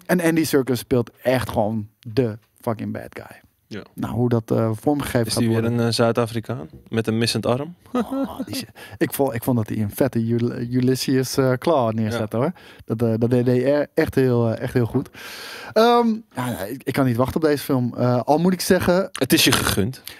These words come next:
Speaker 1: Nou, weet je wat het ding is? Echt shit in Luther. Ze, ze durven ook shit in die serie waarvan ik denk, nee.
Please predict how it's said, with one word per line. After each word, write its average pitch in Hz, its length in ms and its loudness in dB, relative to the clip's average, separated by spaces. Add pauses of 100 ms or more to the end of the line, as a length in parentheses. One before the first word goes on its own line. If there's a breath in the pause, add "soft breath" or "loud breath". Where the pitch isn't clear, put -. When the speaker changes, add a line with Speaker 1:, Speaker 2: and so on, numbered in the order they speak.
(160 loud breath)
Speaker 1:
Nou, 117 200 -8
weet 156 140 -8
je 180 60 -10
wat 156 100 -10
het 143 140 -8
ding 165 160 -2
is? 117 160 -4 (240)
Echt - 220 0 (380)
shit 208 220 0
in 143 140 2
Luther. 143 460 2 (1120 soft breath)
Ze, 165 260 0
ze 135 200 0
durven 214 380 4
ook 170 160 2
shit 233 220 2
in 185 80 0
die 147 100 -4
serie 226 580 4 (460)
waarvan 110 360 0
ik 107 100 2
denk, 104 280 0
nee. 104 960 -2